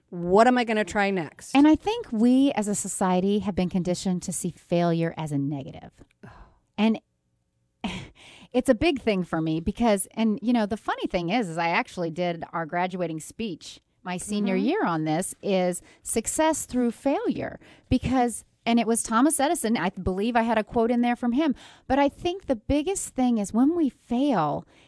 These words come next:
Speaker 2: it's just like what you just said. "I know that doesn't work. Let's try this."
Speaker 1: Mm-hmm.
Speaker 2: That where is where innovation and creativity is born.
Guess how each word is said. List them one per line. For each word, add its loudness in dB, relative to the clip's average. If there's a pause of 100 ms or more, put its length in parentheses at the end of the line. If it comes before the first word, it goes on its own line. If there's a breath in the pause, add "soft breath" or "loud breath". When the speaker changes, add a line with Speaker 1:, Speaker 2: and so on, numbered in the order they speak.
(120 soft breath)
Speaker 2:
it's -6
just -2
like -2
what -4
you -8
just -10
said. -10 (500)
"I 0
know 2
that -6
doesn't -6
work. -10 (380)
Let's -12
try -8
this." -10
Speaker 1:
Mm-hmm. -2
Speaker 2:
That 0
where 2
is -4
where -2
innovation 4
and -6
creativity -4
is -8
born. -6